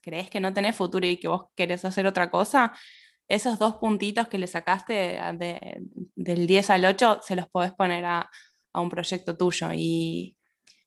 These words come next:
por un lado eso, por un lado el, el, el distribuir inteligentemente la energía o preguntarse por qué uno está dando el ciento diez en un espacio en el que no.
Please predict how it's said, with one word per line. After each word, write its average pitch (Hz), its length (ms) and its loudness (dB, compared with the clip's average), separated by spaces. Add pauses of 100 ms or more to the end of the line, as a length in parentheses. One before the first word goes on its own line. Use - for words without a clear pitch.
por 185 140 4
un 214 80 6
lado 226 240 10
eso, 240 320 6
por 190 100 4
un 196 100 4
lado 202 200 6
el, 190 160 4
el, 180 320 0
el 175 120 -4
distribuir 180 440 -2
inteligentemente 190 760 -2
la 180 80 0
energía 185 540 2
o 180 60 0
preguntarse 175 520 -4
por 180 220 -12
qué 185 100 -2
uno 185 160 0
está 170 200 -4
dando 170 200 -4
el 170 60 -6
ciento 170 300 -4
diez 170 340 -2
en 175 100 -4
un 170 80 -2
espacio 170 360 -2
en 175 80 0
el 175 120 -4
que 175 100 -8
no. 180 260 0